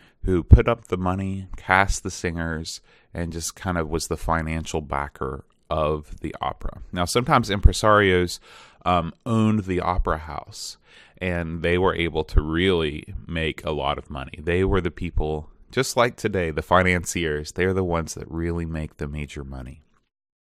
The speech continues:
Um, when the church forbade operas during Lent, Lent is the time, forty days before Easter, um,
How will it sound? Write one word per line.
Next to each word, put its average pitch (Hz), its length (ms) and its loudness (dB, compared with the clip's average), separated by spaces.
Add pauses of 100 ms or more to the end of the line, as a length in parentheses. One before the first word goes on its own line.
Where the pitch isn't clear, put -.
(220)
Um, 82 200 -6 (640)
when 92 420 0
the 90 100 0
church - 640 -4 (440)
forbade 90 760 0
operas 90 480 0
during 85 400 -4
Lent, 78 360 -8
Lent 95 260 -2
is 95 200 -4
the 85 120 -6
time, 82 420 -4
forty 90 340 -4
days 85 320 -4
before 98 440 -4
Easter, - 440 -10 (540)
um, 95 480 2